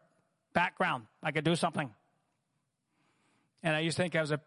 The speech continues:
a victim of a preordained plan of God that put limits on me.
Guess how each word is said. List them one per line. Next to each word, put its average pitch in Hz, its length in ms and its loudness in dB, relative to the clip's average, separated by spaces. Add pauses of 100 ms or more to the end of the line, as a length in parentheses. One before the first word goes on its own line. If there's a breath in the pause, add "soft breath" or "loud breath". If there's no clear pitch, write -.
(140)
a 160 60 -4
victim 160 380 0
of 143 60 0
a 143 80 2
preordained 156 760 0
plan 160 260 0
of 147 100 0
God 151 240 2
that 139 120 -10
put 151 140 -2
limits 156 420 -2
on 117 180 -4
me. 98 160 -12